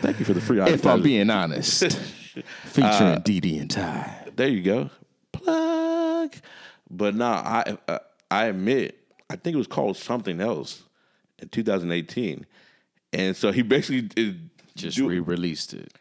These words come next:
Speaker 1: They re-, they rele-, re-released it, but that,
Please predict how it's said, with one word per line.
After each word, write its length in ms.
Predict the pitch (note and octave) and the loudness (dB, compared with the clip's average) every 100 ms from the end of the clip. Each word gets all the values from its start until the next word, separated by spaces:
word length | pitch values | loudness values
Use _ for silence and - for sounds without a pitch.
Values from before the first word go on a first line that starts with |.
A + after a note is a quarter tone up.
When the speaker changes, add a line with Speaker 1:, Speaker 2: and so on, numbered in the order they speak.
| _ | _
Speaker 1:
They 120 | F#2+ A2 | -4 -2
re-, 420 | B2+ G#2+ F#2 E2+ - | -2 -2 -6 -6 -4
they 120 | G#2 | -2
rele-, 320 | G2+ F#2+ A2+ A2 | 0 0 -2 -4
re-released 600 | F2+ C3 A#2 F#2+ C3 - | -2 0 0 -2 -4 -4
it, 140 | F#2 E2+ | -4 -4
but 120 | F#2+ | -4
that, 240 | A2 - | -4 -6